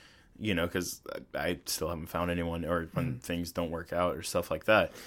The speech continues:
Speaker 1: Um, but it's not necessarily that I'm just waiting for someone to be, like, delivered to me.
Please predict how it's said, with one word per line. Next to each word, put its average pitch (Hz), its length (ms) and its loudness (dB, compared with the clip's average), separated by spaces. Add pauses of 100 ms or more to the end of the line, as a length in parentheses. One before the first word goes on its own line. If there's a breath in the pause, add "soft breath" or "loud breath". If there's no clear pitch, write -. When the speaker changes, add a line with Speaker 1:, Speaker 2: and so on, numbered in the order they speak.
(260 loud breath)
Speaker 1:
Um, 98 560 8
but 113 280 6
it's 113 120 -2
not 143 140 6
necessarily 120 560 4
that 95 260 6
I'm 95 300 0
just 92 360 0
waiting 90 380 0
for - 160 -8
someone 85 400 -2
to 85 100 -12
be, 92 320 -4 (440 soft breath)
like, 85 420 -4
delivered 85 640 0 (260)
to 110 220 4
me. 85 360 0